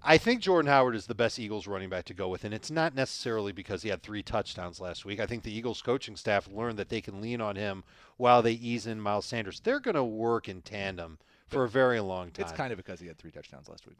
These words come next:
Speaker 1: Well, no, listen. I went back and checked. Jordan Howard is the only Eagles running back with multiple carries from two yards or closer.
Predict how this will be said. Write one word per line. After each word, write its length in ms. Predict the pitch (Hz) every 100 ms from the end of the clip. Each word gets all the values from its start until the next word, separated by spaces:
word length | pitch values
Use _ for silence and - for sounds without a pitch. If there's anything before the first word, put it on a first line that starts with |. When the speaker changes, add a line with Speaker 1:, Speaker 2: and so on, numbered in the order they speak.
| 190
Speaker 1:
Well, 320 | 202 165 190
no, 360 | 196 254 294 120
listen. 300 | 151 214 92 - _ _ _
I 140 | 127 180
went 180 | 254
back 240 | - 175 160
and 80 | 143
checked. 380 | - 80 73 _ - -
Jordan 400 | - 127 180 220
Howard 420 | 175 160 156 156 -
is 200 | 120 -
the 180 | 107 -
only 400 | 139 139 175 202
Eagles 540 | 208 151 165 156 151 117
running 340 | 113 123 113
back 320 | 95 95 90
with 160 | 101 -
multiple 640 | 95 101 123 160 - 190
carries 420 | - 147 123 120
from 320 | - 98 90 90 _
two 160 | - 131
yards 340 | 123 113 104
or 40 | 101
closer. 480 | 110 90 - 78